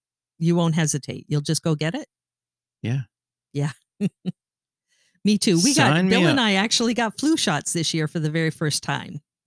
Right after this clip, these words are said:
Speaker 2: Yes,
Speaker 1: And
Speaker 2: we'd never gotten flu shots. I never, I never really had gotten this flu very much until the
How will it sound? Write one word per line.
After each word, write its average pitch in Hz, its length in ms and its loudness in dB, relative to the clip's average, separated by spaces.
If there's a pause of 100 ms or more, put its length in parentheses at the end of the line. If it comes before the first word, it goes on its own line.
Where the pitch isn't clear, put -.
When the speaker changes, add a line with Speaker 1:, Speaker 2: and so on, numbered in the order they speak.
(680)
Speaker 2:
Yes, 135 220 4
Speaker 1:
And - 80 -10
Speaker 2:
we'd 120 160 0
never 123 320 2
gotten 120 420 -2
flu 120 280 -2
shots. 113 400 -2
I 131 80 6
never, 127 400 4 (300)
I - 80 -2
never 143 340 4
really 120 280 4
had 110 300 -2
gotten 120 320 -2
this 117 260 0
flu 240 400 0
very 101 240 2
much 101 320 -4
until 101 540 -4 (480)
the 101 200 -2